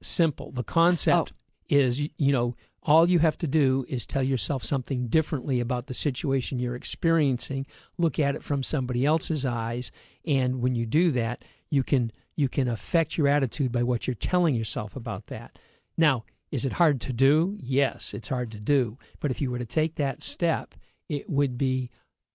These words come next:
Speaker 1: immensely easier because you wouldn't be feeding that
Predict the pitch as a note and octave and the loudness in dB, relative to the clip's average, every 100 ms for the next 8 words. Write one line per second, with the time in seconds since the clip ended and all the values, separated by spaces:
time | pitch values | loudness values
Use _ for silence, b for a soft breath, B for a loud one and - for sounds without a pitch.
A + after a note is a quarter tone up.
0 | _ _ - C3+ C#3+ F3 - D3 A#2+ D#3+ | _ _ -4 0 2 2 2 -2 -2 2
1 | E3+ B2+ B2 F#2+ A2 - _ _ - B2+ | 2 2 -2 -6 -8 -10 _ _ -6 -2
2 | C3+ B2+ A2+ C3 C3 C3+ C3+ - C3+ A#2+ | 0 0 0 0 0 0 -4 0 0 0
3 | - - D#3+ D3+ B2+ A#2+ B2+ A#2 _ _ | -6 -2 0 2 2 2 -2 -2 _ _
4 | - C#3 C3+ - | -6 -4 -2 -6